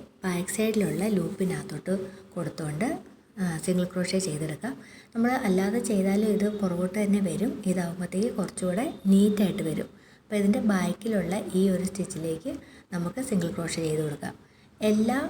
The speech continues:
സ്റ്റിച്ചും ഇങ്ങനെ തന്നെ സിംഗിൾ ക്രോഷേ ചെയ്തെടുത്തെടുത്ത് പോകാം. ഈ ഒരു റൗണ്ട്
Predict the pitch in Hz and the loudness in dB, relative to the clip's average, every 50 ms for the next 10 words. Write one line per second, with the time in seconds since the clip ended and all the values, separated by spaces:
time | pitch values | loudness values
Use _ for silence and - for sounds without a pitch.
0 | - - - - - - - 208 190 - 196 208 202 185 170 170 175 185 175 165 | -6 -10 -18 -20 -16 -6 -2 -2 -2 0 4 4 6 6 6 4 2 2 0 0
1 | 185 220 226 - 202 185 180 170 - 185 180 - 214 202 - 180 170 165 175 160 | 0 -2 0 2 2 2 2 0 0 0 0 0 0 0 0 0 0 0 -2 -4
2 | 160 156 - 160 156 - - 175 - 160 156 151 190 247 294 - - - _ _ | -4 -6 -8 -10 -12 -10 -10 -8 -6 -4 -2 0 0 0 -2 -4 -10 -16 _ _
3 | _ _ _ _ _ - 214 226 233 220 202 196 202 196 185 170 165 175 190 208 | _ _ _ _ _ -4 2 4 4 6 6 6 4 4 4 2 2 2 2 2